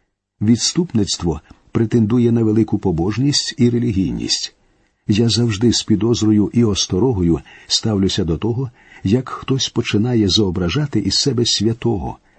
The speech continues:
претендуючи на якісь особливі переваги або якусь особливу місію.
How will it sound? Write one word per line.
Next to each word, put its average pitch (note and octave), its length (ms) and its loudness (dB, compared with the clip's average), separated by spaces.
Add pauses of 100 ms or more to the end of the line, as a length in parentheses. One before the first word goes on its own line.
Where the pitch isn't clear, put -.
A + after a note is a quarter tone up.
(180)
претендуючи A2 840 0 (380)
на C3 100 6
якісь E3 440 2
особливі A#2 640 0
переваги G2 640 -4 (380)
або A2 200 2
якусь G2 480 0 (300)
особливу F#2+ 560 0
місію. D2 460 -4